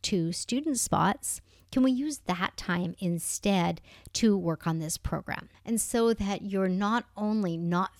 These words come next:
filling those two times, but you're also using the time and energy required to fill them. And you've suddenly created more time that you can work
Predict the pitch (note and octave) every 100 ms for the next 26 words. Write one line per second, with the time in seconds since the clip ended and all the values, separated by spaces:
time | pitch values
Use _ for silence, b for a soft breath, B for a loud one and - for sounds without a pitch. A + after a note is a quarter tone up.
0 | - - B3+ C4+ B3+ G3+ E3+ E3 - -
1 | E3+ - - E4+ A3+ G3 G3+ B B -
2 | B3 A#3 G#3+ A3+ - D4 G3+ F#3+ F#3 F3
3 | D#3+ - - F#3 F3+ F3 F3 F#3+ F#3 F#3
4 | E3+ D#3+ E3 - F3+ E3+ E3+ F#3+ F3 E3
5 | - - F4 F4 F3 E3 E3+ E3+ B B
6 | B A3 A#3+ A#3+ - - G#3 G3+ A#3 A#3+
7 | - - F3 E3 E3+ D#3+ D#3+ E3 E3+ F#3+
8 | A3 - - F#3 E3+ E3 E3+ B B G3
9 | G3 F3+ G#3 - G#3 E3+ E3+ D#3+ -